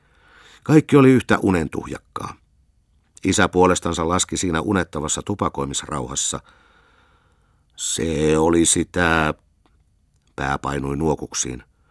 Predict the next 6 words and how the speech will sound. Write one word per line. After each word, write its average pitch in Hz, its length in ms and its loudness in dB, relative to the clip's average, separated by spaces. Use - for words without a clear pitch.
Hän 85 180 -2
pinnisti. 80 580 -2
Tää 85 440 2
Siistisen 90 760 2
leski 85 400 0
nimittäin, 76 960 -2